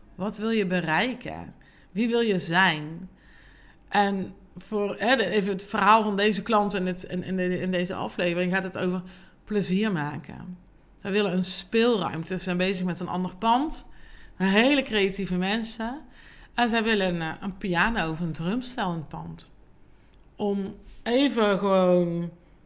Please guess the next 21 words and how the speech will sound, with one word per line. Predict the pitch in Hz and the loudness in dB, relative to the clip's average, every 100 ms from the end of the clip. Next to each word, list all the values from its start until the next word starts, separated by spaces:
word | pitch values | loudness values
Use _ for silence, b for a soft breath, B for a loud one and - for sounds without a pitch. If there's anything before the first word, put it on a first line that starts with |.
| - | -16
te | - 220 | -2 -2
verbinden | 196 180 302 247 | 2 4 4 4
dus | 190 175 | 2 -2
met | 196 190 | -4 -4
jezelf. | 202 208 247 262 | -4 2 6 6
Om | 202 | 4
je | 190 | -2
af | 180 262 - | 0 -2 -2
te | 254 | -8
sluiten. | - 185 165 175 - | -4 0 0 0 -4
Om | 196 | -8
die | 202 | -6
muziek | 196 170 277 302 | -4 0 0 -2
te | 214 | -4
maken. | 185 165 165 - | -2 -2 -4 -6
Om | 185 - | -10 -2
andere | 233 294 294 220 | 2 4 4 0
breinprocessen | 185 185 233 240 190 - 175 - | 2 4 4 2 -4 -2 -4 -4
aan | 101 156 | -6 -6
te | 175 175 | -8 -8
zetten. | 170 - 50 | -10 -10 -12